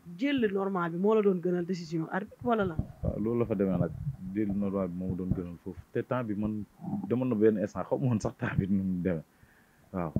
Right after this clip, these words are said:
Speaker 2: gars yi ne ma seconde doo si desoon rek pour nga moom victoire bi. Ndax victoire noo ko amee baax na. Mais daan nit daal ba toog si boppam moo ñu gënal. Mais sant rek. Mhm, sant bu wér.
Speaker 1: Léegi bi nga ko tibbee noonu, ngeen di dem,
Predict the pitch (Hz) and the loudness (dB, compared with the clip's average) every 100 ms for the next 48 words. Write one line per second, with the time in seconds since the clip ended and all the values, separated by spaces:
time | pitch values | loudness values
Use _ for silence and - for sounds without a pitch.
0 | - 95 107 104 107 98 110 107 101 104 | -2 -4 -2 2 2 4 6 8 10 8
1 | 101 98 101 92 87 85 _ - 101 95 | 8 6 6 6 6 2 _ -6 -2 0
2 | 87 85 92 104 101 98 87 95 95 85 | -2 -4 -8 -2 2 2 0 0 2 0
3 | 76 80 98 - - - _ _ _ _ | -2 -8 -10 -12 -20 -20 _ _ _ _
4 | - 117 139 107 110 - 110 98 95 82 | -6 4 6 6 4 0 0 0 0 -2
5 | 78 _ _ - - _ - 98 98 98 | -8 _ _ -20 -20 _ -4 2 4 6
6 | 107 110 95 95 90 82 92 107 - 98 | 4 4 2 4 4 4 0 -2 0 0
7 | 95 113 92 95 95 87 92 82 - - | 6 6 6 4 4 2 2 0 -6 -18
8 | - _ _ _ 101 101 120 110 87 82 | -20 _ _ _ 0 4 6 4 2 0
9 | _ _ - - - _ 92 85 82 78 | _ _ -20 -20 -20 _ -6 -4 -6 -10
10 | - 82 - 80 80 85 82 _ _ _ | -14 -14 -12 -8 -6 -6 -8 _ _ _
11 | _ _ _ - - - - 214 202 196 | _ _ _ -20 -20 -20 -12 -8 -8 -8
12 | 262 277 254 196 165 156 160 147 - - | -8 -6 -4 -2 0 0 -2 -4 -2 0
13 | - - - 185 202 185 170 151 | 4 8 8 8 2 2 0 0